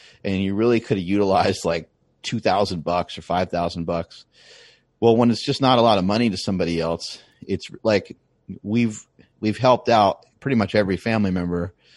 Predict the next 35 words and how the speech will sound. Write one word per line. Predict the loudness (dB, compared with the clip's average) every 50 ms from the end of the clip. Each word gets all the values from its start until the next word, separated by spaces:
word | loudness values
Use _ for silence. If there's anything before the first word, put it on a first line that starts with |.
| _ _ _ _ _ _ _ _ _ _ _ _ _ _ _ _ _
um, | -4 -2 0 0 0 -2 -2 -4 -6 -8 -12 _ _ _ _ _ _ _ _ _ _ _ _ _ _ _ _ _ -6
that | -4 -4 -2
we, | -2 -4 -6 -6 -6 -2
that | -2 0 0 0
we | -4 -6 -6
can, | -2 0 2 2 2 0 -2 -6 -10 -12 -8 -4
um, | -4 -2 -2 -2 -4 -6 -10 -12 -16 _ _ _ _ _ _ _ _ _ _ _ _ _ _ _ _ _ _ -6 -2
anytime | 0 0 0 0 0 0
they | 0 0
were | 0 0
asked | 0 0 -2 -2 -4 -4
for | -4 -2
anything. | 0 0 0 -2 -4 -4 -6 -12 _ _ _ _ -20 -20 _ _ _ _ _ _ _ _ _ _ -2
And | 0 2 2 2 2 0 0
I | 2 0
think, | 0 2 0 0 0 0 -2 -6 -16 -18 -20 -20 _ _ _ _ _ _ _ _ -2 2
and | 4 4
even | 6 4 4 4 2 2
in, | 0 0 0 0
in, | 0 0 -2 -4
actually | -4 -4 0 0 0 2 2 0 2
in | 2
many | 2 2 2 0
situations, | -2 -4 -6 -4 -2 -2 -2 -2 -4 -6 -8 -8 -10 -16 _ _ -20 -20 -20 -20 -20 -20 _ _ _ _
we | -12 -4 0 0 0
kind | 2 2 2 2 2
of | 2
insisted | 0 -2 0 0 0 0 2 0 -2 0
that | 0 -2 -2
we | -2 -4
helped, | -4 -6 -8 -8 _ -16 -20 -20 _ _ _ _ _ _ _ _ -10
um, | -6 -4 -2 -2 -2 -2 -2 -4 -4 -6
because | -8 -10 -10 -4 -4 -4 -2 0
they | 0 0 2
were, | 2 0 0 0 0 0 -2 -4